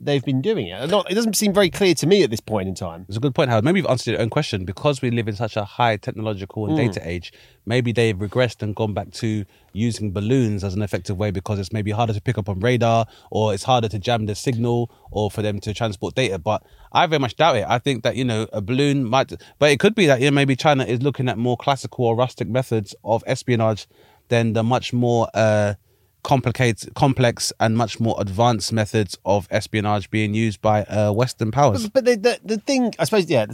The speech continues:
Speaker 1: but the thing that I find things weird, right, is if, if you were like, "Okay, I'm trying to find out what are the latest, uh, technological advancements in the U S Defense Department," right? They, they, they take, they,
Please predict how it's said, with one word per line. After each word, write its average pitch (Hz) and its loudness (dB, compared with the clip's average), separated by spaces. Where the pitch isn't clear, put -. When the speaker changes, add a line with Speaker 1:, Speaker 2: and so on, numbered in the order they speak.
Speaker 1:
but 170 -8
the 185 -4
thing 170 2
that 151 4
I 143 2
find 143 0
things 127 -2
weird, 113 0
right, 104 -2
is 113 -6
if, 139 -8
if 113 -12
you 190 -2
were 165 2
like, 147 2
"Okay, 170 2
I'm 143 4
trying 202 4
to - -2
find 170 2
out 131 0
what 135 2
are 127 0
the 123 2
latest, 123 -2
uh, 92 -2
technological 120 -2
advancements 113 -2
in 104 -4
the 101 -4
U 107 -2
S 98 -6
Defense 101 -8
Department," 90 -10
right? 104 -6
They, - -18
they, 131 -12
they 180 2
take, 175 -2
they, 165 0